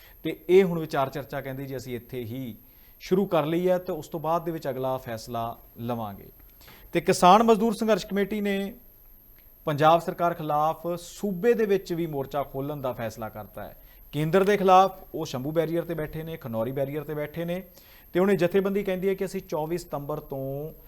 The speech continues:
ਅੰਮ੍ਰਿਤਸਰ ਦੇ ਵਿੱਚ ਵੀ ਰੋਸ ਪ੍ਰਦਰਸ਼ਨ ਸ਼ੁਰੂ ਕਰਨ ਜਾ ਰਹੇ ਹਾਂ। ਹਾਲਾਂਕਿ ਇੱਕ ਦਿਨ ਦਾ ਜੇਕਰ ਮੰਨਿਆ ਜਾਵੇ ਚੌਵੀ ਸਤੰਬਰ ਦਾ, ਤਾਂ ਉਸ ਤੋਂ ਬਾਅਦ ਦੇ ਵਿੱਚ ਕਈ ਵਾਰ ਵਾਧਾ ਵੀ ਹੋ ਜਾਂਦਾ। ਮੰਗਾਂ ਨਾ ਮੰਨੀਆਂ ਜਾਣ, ਸਹਿਮਤੀ ਨਾ ਬਣੇ, ਤਾਂ ਕਿਸਾਨ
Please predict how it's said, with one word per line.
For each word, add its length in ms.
ਅੰਮ੍ਰਿਤਸਰ 400
ਦੇ 140
ਵਿੱਚ 280
ਵੀ 340
ਰੋਸ 300
ਪ੍ਰਦਰਸ਼ਨ 480
ਸ਼ੁਰੂ 240
ਕਰਨ 260
ਜਾ 180
ਰਹੇ 260
ਹਾਂ। 200
ਹਾਲਾਂਕਿ 500
ਇੱਕ 200
ਦਿਨ 160
ਦਾ 120
ਜੇਕਰ 260
ਮੰਨਿਆ 300
ਜਾਵੇ 240
ਚੌਵੀ 260
ਸਤੰਬਰ 380
ਦਾ, 140
ਤਾਂ 120
ਉਸ 100
ਤੋਂ 140
ਬਾਅਦ 260
ਦੇ 80
ਵਿੱਚ 160
ਕਈ 200
ਵਾਰ 140
ਵਾਧਾ 340
ਵੀ 100
ਹੋ 140
ਜਾਂਦਾ। 260
ਮੰਗਾਂ 320
ਨਾ 480
ਮੰਨੀਆਂ 300
ਜਾਣ, 140
ਸਹਿਮਤੀ 360
ਨਾ 180
ਬਣੇ, 260
ਤਾਂ 260
ਕਿਸਾਨ 440